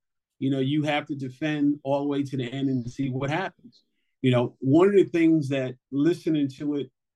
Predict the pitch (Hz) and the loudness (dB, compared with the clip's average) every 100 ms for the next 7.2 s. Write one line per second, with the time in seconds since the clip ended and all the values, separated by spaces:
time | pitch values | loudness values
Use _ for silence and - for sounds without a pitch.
0 | _ _ 127 127 120 151 143 139 135 127 | _ _ -4 -2 0 -2 -2 0 -2 -2
1 | 131 131 135 139 139 123 117 113 123 123 | -2 0 0 -4 -6 -6 -6 -4 -8 -2
2 | 143 131 127 139 135 135 123 120 123 123 | 0 0 0 0 0 -2 -2 -4 -6 -8
3 | 120 139 131 131 127 123 110 113 120 - | -8 -6 0 0 0 -4 -10 -4 -6 -6
4 | - 107 - 131 127 127 120 120 - - | -10 -8 2 2 4 2 2 -2 -6 -8
5 | - - 135 - 120 - 127 117 117 110 | -6 4 4 4 0 -2 2 2 2 0
6 | 113 - - 135 123 120 - 110 - 139 | 0 -4 0 2 2 0 0 0 2 2
7 | 123 | 2